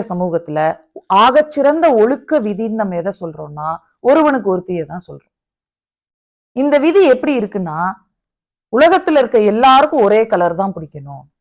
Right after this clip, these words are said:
அதாவது கருப்பு கலர் தான் பிடிக்கணும், உலகத்துல இருக்க எல்லா மனிதர்களுக்கும் வெள்ளை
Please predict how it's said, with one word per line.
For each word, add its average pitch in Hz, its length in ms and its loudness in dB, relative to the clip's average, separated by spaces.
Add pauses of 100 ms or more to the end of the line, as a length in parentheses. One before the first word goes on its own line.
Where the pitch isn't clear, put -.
(320)
அதாவது 214 260 2
கருப்பு 240 280 2
கலர் 180 240 0
தான் 208 140 0
பிடிக்கணும், 151 400 -12
உலகத்துல 240 360 0
இருக்க 185 220 -4
எல்லா 226 160 2 (140)
மனிதர்களுக்கும் 247 560 -4
வெள்ளை 220 180 -4